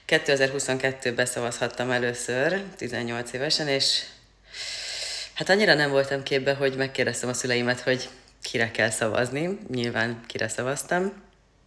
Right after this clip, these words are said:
Tudjuk, szerintem. Segítettem a kétharmadot, sajnos, és ezt nagyon-nagyon bánom így utólag, de most már, hogy így jobban feltérképeztem a dolgokat, most már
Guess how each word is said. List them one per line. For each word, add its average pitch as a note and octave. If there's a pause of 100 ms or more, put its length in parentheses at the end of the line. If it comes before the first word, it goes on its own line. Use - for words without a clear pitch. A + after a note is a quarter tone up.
(1200)
Tudjuk, C#3+ (300)
szerintem. C#3 (1080)
Segítettem A#2+
a B2
kétharmadot, B2+
sajnos, C3+
és B2+
ezt -
nagyon-nagyon B2
bánom C3
így C3+
utólag, F#3 (640)
de C#3 (260)
most C#3+
már, C#3
hogy C#3
így C3+
jobban C3
feltérképeztem C3
a C3+
dolgokat, C3 (640)
most B2
már A#2+